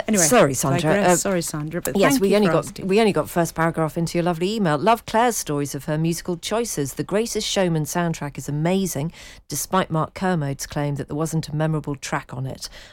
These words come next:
Speaker 2: Unfortunately, listening to the story of P T Barnum has totally put me off the movie, as he was nothing like the film made out.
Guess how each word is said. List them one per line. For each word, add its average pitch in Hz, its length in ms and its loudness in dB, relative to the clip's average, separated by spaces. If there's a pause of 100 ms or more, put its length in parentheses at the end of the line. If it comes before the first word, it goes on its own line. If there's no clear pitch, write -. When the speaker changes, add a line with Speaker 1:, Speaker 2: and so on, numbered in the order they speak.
Speaker 2:
Unfortunately, 156 600 -4
listening 175 380 -4
to - 120 -10
the 151 80 -6
story 180 440 0
of 131 140 -8
P 139 160 -6
T - 160 -10
Barnum 139 320 -4
has 131 120 -8
totally 185 340 -4
put - 180 -8
me 135 100 -4
off 135 160 -8
the 131 60 -8
movie, 139 340 -4
as 139 120 -8
he - 80 -8
was 143 120 -8
nothing 151 260 -4
like 139 140 -6
the - 80 -18
film 147 320 -2
made 143 220 -4
out. 139 320 -8